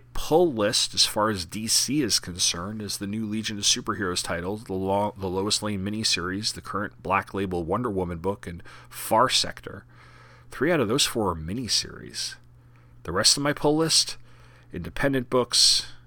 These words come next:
most of those are miniseries. Why such a change? My tastes have changed. The books themselves have gone in directions I haven't liked.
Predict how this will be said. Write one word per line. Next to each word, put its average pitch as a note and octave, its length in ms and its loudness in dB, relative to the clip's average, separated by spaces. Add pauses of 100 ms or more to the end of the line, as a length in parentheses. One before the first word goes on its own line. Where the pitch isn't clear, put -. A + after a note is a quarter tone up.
(380)
most A#2+ 220 2
of F#2+ 60 -10
those A#2 240 2
are F2 60 -6
miniseries. C#2+ 800 -8 (1200)
Why C#3+ 140 0
such - 260 4
a F#3 40 -4
change? G#3+ 600 2 (1600)
My - 120 -8
tastes - 400 0
have C#3+ 80 -4
changed. D3 640 0 (1700)
The - 80 -8
books - 280 0
themselves A#2 480 6
have G2+ 80 -2
gone G2+ 180 -2
in F2+ 140 -2
directions F#2+ 500 -2
I G2+ 60 -2
haven't D#2+ 320 -2
liked. - 480 -4